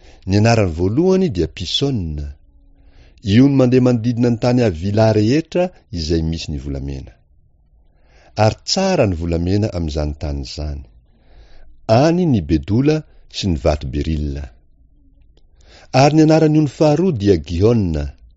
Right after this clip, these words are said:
Io no mandeha manodidina ny tany kosa rehetra.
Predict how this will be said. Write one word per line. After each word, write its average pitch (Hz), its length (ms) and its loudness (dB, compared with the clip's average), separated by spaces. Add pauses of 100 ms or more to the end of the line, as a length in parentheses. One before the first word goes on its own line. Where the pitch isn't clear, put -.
(880)
Io 151 220 4
no 151 100 4
mandeha 104 440 4
manodidina 85 600 0
ny 78 160 -4
tany 87 240 0
kosa 101 480 -6
rehetra. - 600 -10